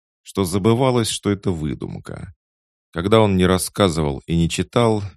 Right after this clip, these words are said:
он читал чрезвычайно много, он рисовал. Рисовал он почти всегда чертей с рогами, закрученными усами, сцепляющихся в самых разнообразных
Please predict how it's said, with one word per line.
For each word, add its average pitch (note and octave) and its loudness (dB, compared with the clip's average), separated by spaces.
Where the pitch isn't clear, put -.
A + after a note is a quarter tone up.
он C#2+ -8
читал D#2 -4
чрезвычайно D2+ -4
много, A#1+ -6
он G#2+ -4
рисовал. D2 -4
Рисовал A#2 0
он A#2 -2
почти - -4
всегда F2+ -2
чертей G#2+ -2
с - -6
рогами, G2 0
закрученными D#2+ -4
усами, F2+ -4
сцепляющихся - -4
в - -10
самых - -6
разнообразных D2 -4